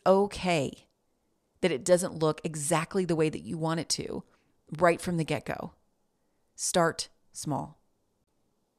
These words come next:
Ultimately, however you kind of approach this, we just want to be kind to ourselves and to our people in this process. I want you to recognize the world that we live in and that having the kinds of the relationships that we're drawn to,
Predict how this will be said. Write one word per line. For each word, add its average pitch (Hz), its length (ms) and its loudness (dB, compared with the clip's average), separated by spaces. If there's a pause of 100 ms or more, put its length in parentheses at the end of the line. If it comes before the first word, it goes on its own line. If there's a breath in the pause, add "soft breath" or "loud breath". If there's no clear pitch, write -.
(220)
Ultimately, 208 800 2 (240)
however 233 440 2
you 190 240 0
kind 180 180 -4
of 156 60 -4
approach 147 380 -4
this, 180 280 0
we 233 120 -2
just 262 220 -4
want 277 100 2
to 247 60 0
be 214 80 -4
kind 175 360 -4
to 196 100 0
ourselves 208 600 0 (360 loud breath)
and 214 280 2
to 226 180 0
our 170 140 2
people 175 380 -4
in 165 160 -4
this 160 140 -6
process. 196 800 -4 (1500)
I 202 80 8
want 220 160 2
you 254 80 0
to 247 80 6
recognize 190 760 0
the 165 80 0
world 156 260 2
that 156 100 -6
we 156 100 -6
live 143 200 -4
in 120 220 -6 (460 soft breath)
and 180 140 -2
that 165 120 0
having 233 420 2
the 196 80 -2
kinds 185 320 -4
of 180 80 -8
the 170 80 -2
relationships 147 640 -4
that - 120 -8
we're 165 100 -2
drawn 151 360 -2
to, 208 320 -2